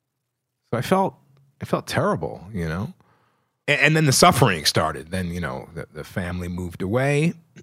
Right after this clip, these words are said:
<clears throat> I moved to the guest house. The bank took the house, had to move out of the guest house, put my stuff in a barn and moved on. And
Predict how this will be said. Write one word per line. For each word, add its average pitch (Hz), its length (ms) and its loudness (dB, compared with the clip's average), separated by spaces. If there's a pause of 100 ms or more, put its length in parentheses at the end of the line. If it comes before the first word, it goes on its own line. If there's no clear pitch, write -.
(140)
<clears throat> - 840 -10
I 104 100 4
moved 113 260 4
to 110 80 4
the 90 100 2
guest 117 320 2
house. 120 500 0
The - 120 -10
bank 92 340 -6
took - 220 -4
the 90 80 -4
house, 98 320 -4
had 76 120 -6
to 71 60 -12
move 73 140 -8
out 92 160 -4
of 92 60 -6
the 92 40 -10
guest 87 280 -6
house, 82 220 -6
put - 200 -6
my 85 100 -10
stuff - 300 -8
in 90 80 -6
a 82 40 -10
barn 82 320 -8
and 87 120 -8
moved 92 280 -8
on. 71 380 -8 (1000)
And 87 480 -8